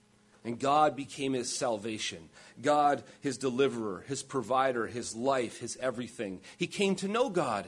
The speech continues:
as that. In Blackaby's book, I thought he did a great job as he explained how Moses came to know him, God, as his banner in that fight, the battle.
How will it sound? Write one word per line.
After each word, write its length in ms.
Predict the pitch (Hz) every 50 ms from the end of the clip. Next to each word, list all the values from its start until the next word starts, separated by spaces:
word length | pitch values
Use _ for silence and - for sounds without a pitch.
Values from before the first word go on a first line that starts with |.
| -
as 140 | 110 113 98
that. 400 | 104 110 95 90 - - - - - - _ _ _ _ _ _ _ _ _ _ _ _ _ _ _ _ _ _ _ _ - - - - _ _ _ _ _ _ _ _ _ _ _ _ _ _ _ _ _ _ _ _ _ _ _ _ _ _ _ _ _ _ _ -
In 80 | 123 117
Blackaby's 500 | 135 147 160 165 165 170 131 120 107 98
book, 280 | - 120 120 117 -
I 20 | 127
thought 160 | - 143 131
he 80 | 131 120
did 140 | 117 117
a 40 | 113
great 280 | 104 107 127 131 123 98
job 320 | - 131 131 135 131 110
as 100 | 107 95
he 140 | 98 107 104
explained 580 | 98 - - - - 135 147 151 139 127 113 98
how 160 | 107 127 123
Moses 400 | 120 123 135 139 131 123 117 -
came 200 | - 139 131 117
to 100 | 117 113
know 220 | 117 123 131 131
him, 180 | 131 120 104 107
God, 280 | 107 117 117 117 117
as 120 | 113 110 98
his 180 | 110 104 98
banner 380 | 98 131 127 127 131 120 110 101
in 100 | 98 98
that 140 | 101 98 -
fight, 360 | - - 131 120 101 - -
the 60 | -
battle. 400 | 101 107 110 113 113 104 92 85